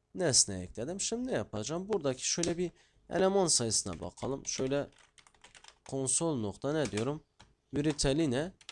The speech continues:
ne diyelim? Eleman sayısı diyelim. Eşittir.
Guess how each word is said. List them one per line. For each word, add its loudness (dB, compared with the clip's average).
ne 0
diyelim? -2
Eleman 0
sayısı 2
diyelim. -4
Eşittir. -4